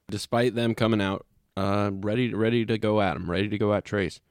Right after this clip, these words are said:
He just produced another typically monstrous stat line. Twenty-six points, twelve rebounds, five blocks. Trayce once again proved that he hates Illinois.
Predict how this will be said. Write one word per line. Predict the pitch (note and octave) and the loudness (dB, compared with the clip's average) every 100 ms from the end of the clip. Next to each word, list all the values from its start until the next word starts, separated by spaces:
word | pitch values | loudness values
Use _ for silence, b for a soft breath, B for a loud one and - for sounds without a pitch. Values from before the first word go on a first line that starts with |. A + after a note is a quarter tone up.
| _ | _
He | - | 0
just | F3 B2 - | 4 4 4
produced | A#2+ B2 - | 6 6 6
another | A2+ A2+ G#2+ | 6 8 6
typically | - - A2+ G2+ G#2+ | 2 0 0 2 2
monstrous | G2+ G2 G2+ G2 - G2 | 4 4 4 2 0 -2
stat | - F#2+ F#2+ | 0 -2 -2
line. | F#2+ F#2+ F#2+ - _ _ | -4 -4 -6 -12 _ _
Twenty-six | - C#3 C#3 B2+ A2+ | -4 -2 0 -2 -4
points, | - G#2+ G2+ - | -2 -2 -2 -4
twelve | - A#2+ A2 | 4 4 4
rebounds, | G2+ G2+ F#2+ F#2+ | 0 0 -2 -4
five | - G2 F#2+ F2 | -2 -2 0 -2
blocks. | F2+ E2+ - - _ _ - | -6 -6 -8 -18 _ _ -2
Trayce | B2 A#2 | 0 0
once | A2 A2 | 0 0
again | G#2+ G#2 G2 | -2 -2 -2
proved | - G2+ F2+ | -2 -2 -2
that | G2 | -6
he | F#2+ G#2 | -4 -4
hates | G2 F#2 | -2 -4
Illinois. | F#2 F2+ F2+ F#2+ | -4 -4 -2 -4